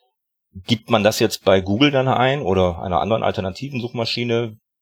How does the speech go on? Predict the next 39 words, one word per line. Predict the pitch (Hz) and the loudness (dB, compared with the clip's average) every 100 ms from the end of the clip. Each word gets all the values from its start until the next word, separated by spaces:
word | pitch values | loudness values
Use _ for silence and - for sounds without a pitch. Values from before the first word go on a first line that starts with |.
| _ | _
bekommt | - 73 - - 123 117 | -18 -18 -18 -2 0 0
man | 107 | -2
Dover | 90 107 131 110 | 2 2 4 2
Air | - 120 | 4 0
Force | - 90 - | 2 0 0
Base | 87 85 - - _ _ - | -2 -2 -2 -8 _ _ -6
gelistet. | 95 90 - 85 - _ _ _ _ _ - | -4 -4 -4 -8 -10 _ _ _ _ _ -2
War | 82 117 | 0 2
dann | 117 | 2
vielleicht | - 113 117 | 0 0 0
so | - | 0
eine | 110 92 | 0 2
Armeemannschaft, | 104 101 123 123 117 - 113 113 - - | 2 0 -2 -2 -2 -2 -2 -4 -8 -8
nichts | 113 113 - | -6 -4 -2
Genaues | 107 104 95 | 0 2 2
weiß | 104 117 | 2 0
man | 101 90 | -4 -6
nicht. | 120 - | -6 -8
Also | 113 110 110 | -4 0 0
so | 110 104 | 0 0
ganz | 104 135 - | 2 2 -2
genau | 123 110 110 | 0 2 2
konnte | - 117 113 | 2 -2 2
man | 113 | 2
das | 104 - | 2 -2
dann | 104 | 0
doch | 113 110 | 0 -2
nicht | 95 - | -4 0
rausfiltern. | 92 - 101 95 107 - - - - - _ | -2 0 -2 -2 -4 -8 -16 -16 -18 -20 _
Aber, | - 98 107 110 - 104 104 98 | -2 2 4 2 2 -2 -2 -4
äh, | - _ - | -12 _ -8
das | - | 0
hat | 120 - | 0 0
richtig | 120 - | -4 -2
Spaß | - 110 - | 2 2 0
gemacht, | 90 80 - | -2 -2 0
das | 95 | -2
so | 110 | -2
zusammenzubasteln. | - 107 101 101 - 85 82 - 71 - | -4 0 0 0 -4 0 0 0 -10 -16